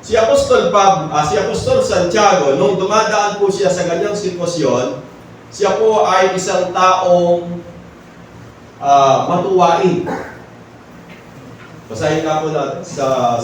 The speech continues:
yan, sabi niya, "Mga kapatid, magala." Sinabi po ba niyo, ah, sinabi po ba ni Apostol Santiago na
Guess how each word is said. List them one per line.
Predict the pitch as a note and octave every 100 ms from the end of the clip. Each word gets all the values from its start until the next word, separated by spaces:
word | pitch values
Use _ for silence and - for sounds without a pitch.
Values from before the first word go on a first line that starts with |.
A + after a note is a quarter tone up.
| - - G#2+
yan, | - -
sabi | - C3+
niya, | D3
"Mga | G3+ A3
kapatid, | A#3 A#3+ B3+ D4 F3+ D3 - - - E3
magala." | G#3+ A#3 C#4+ D4 D4+ - - - - - - - - D3+ -
Sinabi | E3 F3 F3+ F#3 -
po | F#3+
ba | F#3 F3+
niyo, | F3 E3
ah, | D#3 D#3 D#3
sinabi | - F3 E3+ F3
po | F3 E3+
ba | E3+ E3 D#3+
ni | D#3+
Apostol | D3+ D3+ - D#3 D3
Santiago | D3+ - C#3 C3 C3 C#3+
na | C#3 B2 B2 A#2+